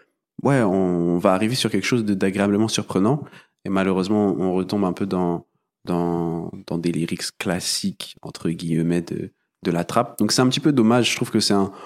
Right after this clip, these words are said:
c'est un morceau qui passe, euh, ça va. C'est pas non plus un morceau, euh, qui n'est pas bon, euh, dans le cadre de mon point de vue. Mais c'est un peu dommage. Je trouve que là,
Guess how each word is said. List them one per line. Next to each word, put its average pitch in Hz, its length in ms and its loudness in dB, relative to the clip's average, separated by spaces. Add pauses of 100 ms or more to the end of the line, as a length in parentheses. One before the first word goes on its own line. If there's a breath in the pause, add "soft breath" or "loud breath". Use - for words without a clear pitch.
(340 loud breath)
c'est - 160 -4
un 87 60 0
morceau - 340 -2
qui - 180 -8
passe, 92 380 0
euh, 82 600 -2
ça 85 220 -4
va. 92 220 2
C'est - 160 -6
pas - 80 -2
non 80 80 0
plus - 140 -4
un 90 80 0
morceau, 82 500 -2
euh, - 160 -10 (200)
qui 85 160 -10
n'est 80 120 -4
pas 85 320 -4
bon, 113 400 0 (280)
euh, 78 300 -2
dans 87 120 -4
le 87 60 -4
cadre 95 200 -4
de 90 80 -2
mon 85 120 -2
point 80 160 -4
de 85 60 -2
vue. 113 240 -2 (460 soft breath)
Mais 104 80 0
c'est 127 100 4
un 123 60 4
peu 135 120 4
dommage. 113 520 2
Je 101 80 -6
trouve - 240 -10
que 113 100 2
là, 117 380 4